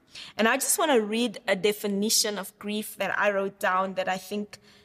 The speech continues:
i-, is really, um, we'll just bring it out a bit more. And that is that grief is deep sadness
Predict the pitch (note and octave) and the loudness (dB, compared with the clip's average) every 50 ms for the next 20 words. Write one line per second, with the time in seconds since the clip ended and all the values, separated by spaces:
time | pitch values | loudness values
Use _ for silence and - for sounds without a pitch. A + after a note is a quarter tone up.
0 | _ _ _ - G3+ G3 - F#3+ G3 F#3 G3+ G#3 A3 A3 A#3 A3 A3 G#3+ G#3+ G#3 | _ _ _ -2 -2 -2 -2 -2 -4 -2 -2 -2 -2 -2 -2 -2 -2 -4 -4 -6
1 | - - - - F#3+ F#3+ F#3+ F#3+ F#3+ F#3 F3+ - _ - F#3 G3+ G3+ G3 G#3+ A#3 | -10 -8 -2 2 2 4 4 2 0 -4 -8 -12 _ -6 -2 -2 -2 0 0 -2
2 | - - - G#3+ G#3+ G#3 - - - G3+ G3+ G3+ - - - F#3 F#3 G3+ G3+ G#3 | -2 -2 -2 -2 -2 -2 -2 0 0 0 0 -2 -4 -6 -6 -4 -4 -4 -4 -4
3 | G3 F#3+ F#3+ F#3+ G3 G#3 - - - - - - - - - - - G#3+ A3 G#3+ | -4 -2 0 0 0 0 -2 -4 -8 -14 -20 -20 -20 -20 -8 -2 0 2 4 4
4 | A3+ A#3+ C4+ D4 - - B3+ A#3+ A3+ G3 G3+ G3 - A3+ B3 C#4 E4 E4+ C#4+ B3+ | 4 4 4 2 2 2 2 2 2 0 -4 -10 -4 0 2 4 4 4 4 2
5 | C4+ D4 - - - - A3+ A3 G#3 - F3+ F3 - - B3+ C#4+ E4 E4+ - - | 0 -2 -4 -8 -10 -6 -4 -4 -4 -4 -6 -6 0 2 4 4 4 4 2 0
6 | - - - - - C#4 B3 A#3+ A#3+ A#3+ B3 G3+ F#3 F3 F#3 A3 B3+ - - | 0 2 2 2 2 4 4 4 4 2 0 -6 -6 -6 -4 -2 -2 -4 -4